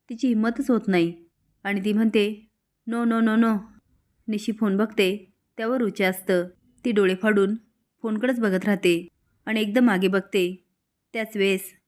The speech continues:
मेघना पण मागे बघते. आता मात्र मेघनाची बिल्ली मांजर झालेली असते, पण निशीच्या चेहऱ्यावर खूप सारे प्रश्न असतात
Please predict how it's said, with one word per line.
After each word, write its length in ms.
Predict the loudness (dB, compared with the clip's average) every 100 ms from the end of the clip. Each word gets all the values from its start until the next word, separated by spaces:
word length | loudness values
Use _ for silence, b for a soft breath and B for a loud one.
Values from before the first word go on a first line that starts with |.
| _ _
मेघना 320 | -10 -4 -2 0
पण 140 | 2
मागे 260 | 4 4 2
बघते. 560 | 0 0 0 -2 -8 _ _ _ _ -10
आता 180 | -4 -2
मात्र 220 | 0 2
मेघनाची 680 | 2 2 2 2 0 0 -4 _ _ _ _ -6
बिल्ली 220 | -2 0
मांजर 320 | 0 0 0
झालेली 340 | 2 2 2
असते, 520 | 2 2 2 2 2 -8 _ _ _ _ _ _ -4
पण 100 | -2
निशीच्या 400 | -2 -4 -2 0
चेहऱ्यावर 440 | 2 2 2 0 -4 _ _ _
खूप 260 | -8 -8
सारे 240 | -4 -2 0
प्रश्न 320 | -2 -2 -2
असतात 340 | -2 2 2